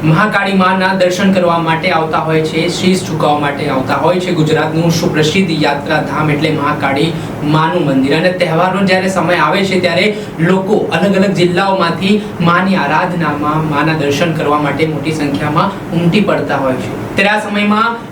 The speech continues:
જ્યારે તહેવારોનો સમય હોય છે ત્યારે માની ભક્તિમાં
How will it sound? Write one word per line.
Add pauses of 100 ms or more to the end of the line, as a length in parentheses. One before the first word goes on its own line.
જ્યારે
તહેવારોનો
સમય
હોય
છે
ત્યારે
માની
ભક્તિમાં